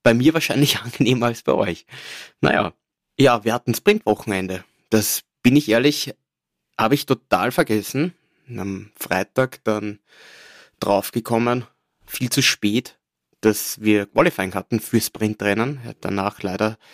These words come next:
nur mehr die Highlights angeschaut auf YouTube, ähm, ähm, diese Sky Highlights, die sind immer recht ausführlich.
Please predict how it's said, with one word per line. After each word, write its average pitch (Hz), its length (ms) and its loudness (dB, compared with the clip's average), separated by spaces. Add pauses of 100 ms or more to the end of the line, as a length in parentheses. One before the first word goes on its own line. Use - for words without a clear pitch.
(380)
nur 113 160 2
mehr 107 120 2
die 104 360 -2
Highlights 117 680 -2
angeschaut 104 720 -6
auf - 400 -10
YouTube, 127 580 0
ähm, 101 640 -10 (200)
ähm, 92 220 -8
diese 92 220 -6
Sky - 380 -2
Highlights, 101 520 -4
die 101 100 -8
sind 101 240 -4
immer 101 240 -2
recht 95 300 -8
ausführlich. 110 680 -2